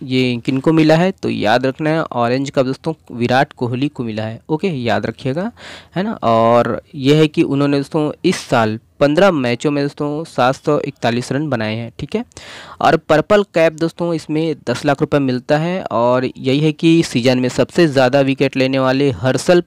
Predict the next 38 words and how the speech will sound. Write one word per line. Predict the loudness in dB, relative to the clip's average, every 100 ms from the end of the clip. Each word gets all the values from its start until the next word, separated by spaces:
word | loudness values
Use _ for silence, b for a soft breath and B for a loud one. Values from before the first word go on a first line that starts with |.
| -2
पटेल | -4 0 -2
को | -2 -6
दोस्तों | -6 -8 -8 -10 _ -6
मिला | -4 -4
है | -4
ये, | -8
ठीक | -6 -2
है। | -4 B B B 0
और | 0 0
उन्होंने | -4 0 2 2 0
चौदह | 0 0 4 2
मैचों | 2 -2 0 0
में | 2 0
दोस्तों | -2 -4 -8 -4
याद | -2 -2
रखना | -4 -8 -2
चौबीस | 0 0 -2
विकेट | -4 -4 -6
लिए | -6 -12
हैं, | -12
ठीक | -8 -6
है, | -6 B B B -2
पर्पल | -2 2 0
कैप, | 2 -4 -4 _ -8
ओके, | -4 -4 -6 -6
ऐड | -6
कीजिएगा। | -4 -2 0 0 -4 _ -4
चलिए | -2 -2
अगला | -6 0 2
देखिएगा, | 2 0 -2 -2
ये | -4
है, | -6 -8 -20 _ _ _ _ _ _ _ _ 0
देखिए | 4 4
जिग | 2 0 2 2 -4
है | -6
ना, | -8 B B B B -4
जिग | 2 2
मुद्रा, | 4 2 4 4 4 2